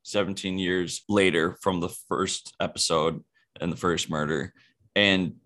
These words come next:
Marty is, like, a private investigator and has his own firm. So he has access to some stuff, but not all of it. But they started to get, look into, like, contracts, 'cause before that, they go into Russ' storage locker, which is insane.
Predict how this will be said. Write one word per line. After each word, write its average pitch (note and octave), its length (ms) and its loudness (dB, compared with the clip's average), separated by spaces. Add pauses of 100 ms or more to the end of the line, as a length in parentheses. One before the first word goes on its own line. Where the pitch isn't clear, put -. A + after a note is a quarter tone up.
Marty A2+ 480 8
is, G#2 160 2
like, G2+ 140 4
a G2 100 4
private G#2 420 0
investigator G2+ 600 0
and G#2 80 0
has F#2+ 160 2
his F#2 100 -8
own F#2+ 180 0
firm. G2 320 2
So G2 140 -2
he G2 100 4
has G#2 400 4
access G#2+ 360 2
to - 160 -4
some G#2+ 180 0
stuff, G2+ 320 0
but F#2+ 80 0
not F2+ 180 6
all F2+ 220 6
of E2+ 80 -2
it. F2+ 160 0 (800)
But A#2 120 4
they A2+ 100 4
started B2+ 240 6
to D#3 60 0
get, B2 240 0
look G#2+ 280 0
into, A#2 280 0
like, E2+ 180 2 (140)
contracts, G2+ 800 0
'cause F#2+ 240 -2 (640)
before B2 300 6
that, A2+ 180 8
they A2 80 4
go G#2+ 160 6
into G#2 120 2
Russ' F#2 580 0
storage G2 580 2
locker, F2+ 440 0
which F#2 280 0
is F2 260 -2 (960)
insane. C3+ 800 6